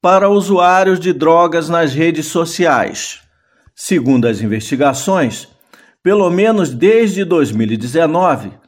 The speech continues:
perfis mantidos na rede social eram utilizados para livre comercialização de maconha híbrida de alto valor agregado, com entrega pelo correio.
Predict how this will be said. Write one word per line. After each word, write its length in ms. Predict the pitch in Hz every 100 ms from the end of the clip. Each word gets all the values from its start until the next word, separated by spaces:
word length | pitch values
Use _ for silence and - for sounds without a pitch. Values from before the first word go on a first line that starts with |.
| _ _ -
perfis 460 | 196 180 - 220
mantidos 560 | 214 208 147 - 113 107
na 140 | 120
rede 240 | 113 117 101
social 760 | - 120 - 156 175 101 - - _ _ -
eram 240 | 170 214
utilizados 760 | 220 214 214 175 127 170 196 -
para 300 | - 185 156
livre 500 | 151 202 269 233 233
comercialização 1300 | 220 208 196 196 208 190 180 175 151 127 - 175 185
de 100 | 175
maconha 680 | 175 143 - 165 190 175
híbrida 580 | 139 180 185 143 120 117
de 160 | 110 135
alto 320 | 143 190 196
valor 420 | 185 160 151 170
agregado, 880 | 180 175 190 156 147 165 151 104 - - _ _ _
com 160 | 160 190
entrega 460 | 180 - 165 175
pelo 260 | 185 190 190
correio. 540 | 208 147 151 156 95